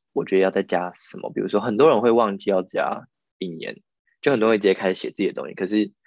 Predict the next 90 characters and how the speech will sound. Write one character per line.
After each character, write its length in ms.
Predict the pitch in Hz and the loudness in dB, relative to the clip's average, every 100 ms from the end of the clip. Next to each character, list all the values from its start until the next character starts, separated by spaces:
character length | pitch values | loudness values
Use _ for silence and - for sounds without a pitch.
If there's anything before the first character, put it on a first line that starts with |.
| - - | -20 0
有 140 | 104 | 2
时 80 | 117 | 2
候 40 | |
我 40 | 120 | 0
们 80 | |
希 80 | 98 | 0
望 160 | 101 101 | 0 0
让 200 | 98 92 | -2 -2
读 200 | 95 90 | -6 -4
者 180 | 90 - _ - | -4 -6 _ -8
可 100 | 104 | -4
以 60 | |
理 200 | 98 95 | -2 -2
解 140 | 95 95 | -2 -2
你 140 | 131 | -4
是 140 | - 98 | -6 -8
谁， 320 | - - - _ | -6 -10 -10 _
再 260 | 98 - - | 0 0 -4
进 160 | - 104 | -6 -2
到 140 | 95 | 0
你 80 | 85 | -2
的 80 | - | -10
经 180 | - - | -14 -14
验， 140 | - | -4
所 100 | - | 0
以 20 | |
我 40 | 95 | 2
们 100 | 95 | 0
会 60 | |
希 80 | 101 | 0
望 160 | 95 92 _ _ _ | 0 -2 _ _ _
在 120 | - | -2
前 180 | 110 95 | 0 0
面 80 | 98 | 0
会 100 | 101 | 0
有 80 | 95 | 0
一 40 | |
个 40 | 95 | -2
引 120 | 87 | -6
言 120 | 82 | -8
的 120 | 80 - _ | -8 -12 _
部 160 | 98 87 | -2 -2
分， 240 | - 85 | -2 -2
就 80 | 90 | -2
是 80 | 90 | -2
关 240 | 90 87 | -2 -2
于 60 | 90 | -2
你 120 | 90 | -6
是 140 | - | -4
谁， 340 | 127 - 95 92 | -4 0 2 2
然 140 | 87 | 0
后 240 | 95 95 87 _ | -2 -4 -8 _
你 140 | - 104 | -8 -6
为 140 | 113 | -4
什 100 | 92 | -6
么 80 | 92 | -4
会 300 | 104 95 - _ | 0 0 -2 _
撰 100 | - | -4
写 100 | 104 | -2
类 160 | 90 95 | 0 0
似 200 | 92 95 | 0 -4
的 100 | 82 | -6
经 220 | - 87 | -8 -6
验 160 | 92 85 | -6 -4
的 80 | - | -6
文 180 | - - | -8 -6
章。 240 | - - _ _ | -8 -8 _ _
通 180 | 175 185 | 0 2
常 180 | 120 | 4
两 300 | 110 90 85 | 4 2 0
次 240 | - - 143 | -12 -4 -4
以 120 | 101 | -2
内 160 | 95 98 | -4 -4
就 140 | 95 | -2
会 80 | 98 | -4
完 260 | 85 82 | -6 -8
成， 160 | - - - 180 _ | -16 -18 -18 -20 _
最 100 | 113 | 2
快 140 | 104 | 4
都 100 | 92 | 2
是 80 | 90 | 2
一 140 | - | -4
次 200 | - - - | -10 -6 -6
啊。 100 | - _ _ | -6 _ _
我 120 | - 95 | -4 -4
们 80 | 95 | 0
都 100 | 104 | 0
会 120 | 113 | 2
有 120 | 90 | 0
回， 220 | - - | -2 -10